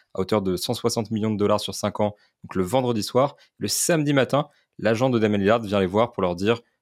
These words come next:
Mon client veut partir. » Et, euh, et donc, c'est un chapitre qui se ferme vraiment à Portland. C'est un petit peu comme si, euh, comme si Hugo Levey quittait le carton, dans l'idée.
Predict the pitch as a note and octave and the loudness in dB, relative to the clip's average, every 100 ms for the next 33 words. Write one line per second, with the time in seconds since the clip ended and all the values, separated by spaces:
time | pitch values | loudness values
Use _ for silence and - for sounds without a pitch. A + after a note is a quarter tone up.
0 | _ _ G#2+ A2 A#2 A2+ G#2 F#2 F2 - | _ _ -4 -2 0 0 2 -2 -4 0
1 | A#2+ C3 - _ _ _ _ - B2 C3 | 0 0 -8 _ _ _ _ 0 4 6
2 | C3 G2+ F#2 F2+ F2 F2 F2+ - A2 B2 | 6 6 4 2 0 -4 -6 -4 -4 -2
3 | - G2 F#2 - - - G#2+ F#2+ A2 G#2+ | -2 -2 -4 -8 -10 -4 -2 0 0 0
4 | A2 C#3+ D3 - F#2 - B2 A#2 G2 - | 0 -2 -2 -2 -4 -4 -4 -2 -4 -4
5 | G#2+ G#2 G2 F2+ - _ _ A2 - A#2 | -4 -2 -2 -4 -10 _ _ -6 -4 -6
6 | - C#3 C3 C3+ B2+ A2+ C3+ - _ - | -2 0 4 4 4 4 0 -2 _ -12
7 | A#2 A2+ - G2+ B2 C3+ - _ _ _ | -2 -2 -2 -2 -2 -2 -4 _ _ _
8 | F#2+ G2+ G2+ G2+ C3+ | -4 -2 0 0 -2